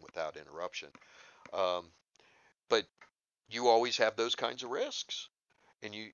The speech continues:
and the best way to, to mitigate them is to be aware of them.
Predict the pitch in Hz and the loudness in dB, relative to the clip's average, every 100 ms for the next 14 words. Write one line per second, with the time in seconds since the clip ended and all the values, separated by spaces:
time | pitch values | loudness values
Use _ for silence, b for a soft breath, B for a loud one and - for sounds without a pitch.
0 | - 104 101 - 92 - 127 - - 131 | -8 -8 -8 -16 -14 0 2 2 0 -2
1 | 135 131 - - 104 - _ _ - 95 | -4 -6 -12 -10 -10 -12 _ _ -12 -6
2 | 120 226 131 101 98 117 123 - 135 135 | -6 -4 -6 -6 -6 -8 -6 -6 -6 -4
3 | 120 123 190 127 76 | 0 0 2 -2 -6